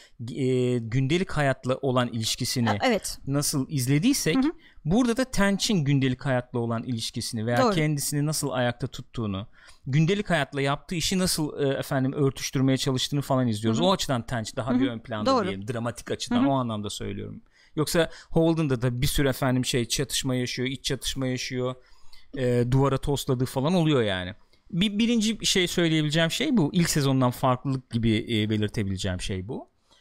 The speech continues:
Speaker 1: E, ikinci söyleyebileceğim, farklılık diyebileceğim şey şu olabilir. Bu seri katillerle röportaj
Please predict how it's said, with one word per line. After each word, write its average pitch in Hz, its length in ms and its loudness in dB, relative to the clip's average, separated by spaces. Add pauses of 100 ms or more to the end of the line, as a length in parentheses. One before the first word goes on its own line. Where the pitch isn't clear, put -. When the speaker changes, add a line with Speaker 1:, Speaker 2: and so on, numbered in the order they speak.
(360)
Speaker 1:
E, 131 460 0 (180)
ikinci 208 460 0
söyleyebileceğim, 143 840 0
farklılık 131 600 -2
diyebileceğim 110 500 2
şey 113 200 -2
şu 135 160 -2
olabilir. 117 460 0 (300)
Bu 165 60 0
seri 190 300 2
katillerle 156 680 2
röportaj 147 640 2